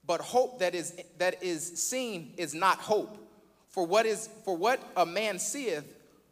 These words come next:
why doth yet hope, why doth he yet hope for it?"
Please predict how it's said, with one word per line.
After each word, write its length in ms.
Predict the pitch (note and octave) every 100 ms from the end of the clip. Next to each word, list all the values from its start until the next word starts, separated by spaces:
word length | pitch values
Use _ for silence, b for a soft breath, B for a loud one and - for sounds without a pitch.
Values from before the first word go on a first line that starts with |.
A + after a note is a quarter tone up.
| _ _ _ _ _
why 300 | D#3+ F3+ A#3+ A3+
doth 380 | G#3+ F#3 - - -
yet 280 | D#3+ G#3+ -
hope, 300 | - A3 - - -
why 240 | E3 G#3
doth 220 | A#3+ A3
he 80 | G#3+
yet 240 | F#3 F#3 -
hope 260 | A#3 -
for 240 | D3+ A2+
it?" 60 | G#2+